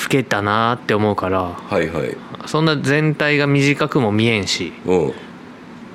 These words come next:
Speaker 2: ん。
Speaker 1: その割にはさっぱりするからいいなと思って。
Speaker 2: あ、じゃあもう自分の意思で
Speaker 1: そう、そう、そう、そう。
Speaker 2: 選んで。
Speaker 1: ただ今回担当した人が、
Speaker 2: うん。
Speaker 1: こうなんか、結構グイグイ聞いてきて、
Speaker 2: うん。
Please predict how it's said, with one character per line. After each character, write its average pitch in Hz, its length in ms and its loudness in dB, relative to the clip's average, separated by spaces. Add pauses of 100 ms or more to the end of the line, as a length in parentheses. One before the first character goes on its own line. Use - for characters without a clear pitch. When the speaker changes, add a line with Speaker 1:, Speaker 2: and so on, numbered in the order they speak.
(140)
Speaker 2:
ん。 151 40 -4
Speaker 1:
そ 160 160 0
の 160 100 4
割 151 200 2
に 160 40 2
は 147 80 0
さ - 140 -2
っ 104 60 -2 (100)
ぱ 113 80 0
り 104 40 -4
す 104 160 -4
る 98 120 -4
か 101 100 -6
ら 98 80 -2
い 120 140 2
い - 20 2
な 110 180 0
と 107 140 -8
思 85 120 -8
っ - 20 -16
て。 - 180 -12 (960)
Speaker 2:
あ、 90 80 -2
じ 87 80 -2
ゃ 82 60 0
あ - 20 0
も 73 80 -2
う 69 40 -6
自 92 200 0
分 139 240 4
の 135 120 4
意 - 0 -
思 117 360 2
で 78 160 2 (380)
Speaker 1:
そ 139 160 0
う、 - 20 0
そ - 160 -4
う、 - 20 -4
そ - 200 -8
う、 - 40 -10
そ - 160 -12
う。 - 40 -16 (200)
Speaker 2:
選 - 100 -2
ん - 20 0
で。 180 60 4
Speaker 1:
た 196 60 4
だ 170 100 0
今 214 340 2
回 160 300 2
担 165 420 2
当 156 220 2
し - 80 -6
た 160 100 0
人 160 240 0
が、 143 360 2
Speaker 2:
う 101 80 2
ん。 98 220 2 (340)
Speaker 1:
こ 139 120 0
う - 20 2
な 139 140 2
ん 113 100 -2
か、 92 300 0 (920)
結 156 180 0
構 110 120 0
グ 120 180 4
イ 143 100 6
グ 117 80 4
イ - 20 2
聞 107 220 0
い 104 40 -2
て 113 100 0
き - 120 -6
て、 - 360 -4
Speaker 2:
う 98 80 0
ん。 78 180 2